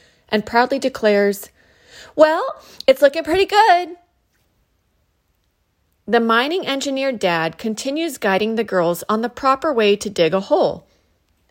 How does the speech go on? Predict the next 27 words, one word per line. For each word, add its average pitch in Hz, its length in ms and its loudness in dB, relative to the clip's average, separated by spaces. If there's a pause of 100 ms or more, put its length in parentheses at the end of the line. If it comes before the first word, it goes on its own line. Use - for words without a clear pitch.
as 240 160 4
well 254 320 4
as 294 220 -2
how 202 300 0
to 226 280 -6
remain 190 460 -2
within 175 240 -6
the 175 80 -6
perimeter 202 640 -2
of 196 220 -6
the 202 80 0
perfect 370 600 -8
circular 233 600 0
outline 180 420 -2
he 175 200 -8
has 180 200 -6
drawn. 156 400 -10 (880)
Soon, 202 360 0
however, 156 560 -6 (540)
the 240 100 4
girls 285 360 2
tire 196 640 0
of 180 220 -4
toiling 240 480 0
in 165 220 -4
manual 165 420 -4
labor, 156 420 -4